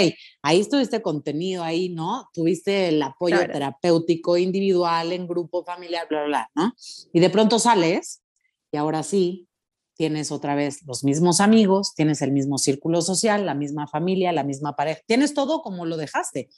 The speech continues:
Speaker 2: Tal
Speaker 1: solamente
Speaker 2: cual.
Speaker 1: te metiste dos meses, un mes y
Speaker 2: Sí.
Speaker 1: medio a, ¿no?
Speaker 2: <laughs>
Speaker 1: Y ahora saliste, pero ahora ya no, ya los diez años que yo llevaba consumiendo Rivotril, diez años tomando
Speaker 2: Wow.
Speaker 1: Rivotril, o sea, imagínate, diez años de no sentir, digo,
Speaker 2: Tal cual.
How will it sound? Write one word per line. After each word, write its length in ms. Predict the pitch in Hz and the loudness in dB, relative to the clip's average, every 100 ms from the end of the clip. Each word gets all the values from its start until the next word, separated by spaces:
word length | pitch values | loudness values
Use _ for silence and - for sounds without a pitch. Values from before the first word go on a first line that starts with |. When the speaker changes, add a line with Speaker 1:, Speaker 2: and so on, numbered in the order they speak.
| _ | _
Speaker 2:
Tal 100 | - | 2
Speaker 1:
solamente 300 | 208 240 226 | 4 4 2
Speaker 2:
cual. 60 | 214 | 0
Speaker 1:
te 80 | 185 | 0
metiste 460 | 160 175 190 214 196 | 0 -2 -2 0 0
dos 200 | 196 185 | 0 0
meses, 380 | 202 202 139 143 | -4 -4 -6 -6
un 140 | 165 | -6
mes 140 | 185 170 | -6 -4
y 60 | |
Speaker 2:
Sí. 20 | 160 | 0
Speaker 1:
medio 320 | 165 170 175 | 4 6 6
a, 140 | - 359 - 427 | 4 2 2 2
¿no? 120 | 160 | 4
Speaker 2:
<laughs> 80 | 214 | 6
Speaker 1:
Y 20 | |
ahora 200 | 214 226 | 6 6
saliste, 540 | 226 214 233 - 226 233 _ _ - | 2 0 -2 -4 -6 -8 _ _ -6
pero 140 | 190 | 0
ahora 180 | 208 220 | 2 2
ya 180 | 226 214 | -2 -6
no, 320 | 220 220 220 _ _ | -6 -8 -12 _ _
ya 240 | 156 196 180 | -2 0 0
los 260 | 170 170 | 0 0
diez 220 | 185 247 240 | 0 0 0
años 280 | 233 226 | -4 -6
que 80 | - | -6
yo 100 | 170 | -4
llevaba 360 | 180 180 175 170 | -2 -2 -4 -4
consumiendo 440 | 156 135 139 156 | -8 -8 -4 0
Rivotril, 500 | 151 135 127 139 151 | 0 0 -2 0 0
diez 260 | 156 170 170 | 4 2 2
años 540 | 175 147 127 - - _ | 0 0 -4 -6 -8 _
tomando 340 | 143 147 151 | 0 2 2
Speaker 2:
Wow. 100 | 160 | 2
Speaker 1:
Rivotril, 400 | 127 123 143 131 | 0 0 0 0
o 40 | 123 | -2
sea, 120 | 147 | -2
imagínate, 480 | 143 143 160 131 143 | -2 -2 -4 -2 2
diez 220 | 160 165 | 2 2
años 340 | 185 202 240 - _ _ - | 0 0 -4 -10 _ _ -4
de 220 | 147 156 | 0 2
no 640 | 165 180 190 220 269 - _ | 2 2 2 0 -4 -12 _
sentir, 840 | - - 165 156 151 - 254 208 - | -14 -4 -2 -2 -2 0 2 0 -4
digo, 260 | 202 208 220 | -2 0 0
Speaker 2:
Tal 120 | 170 | -2
cual. 440 | - 220 208 208 | -2 -6 -6 -12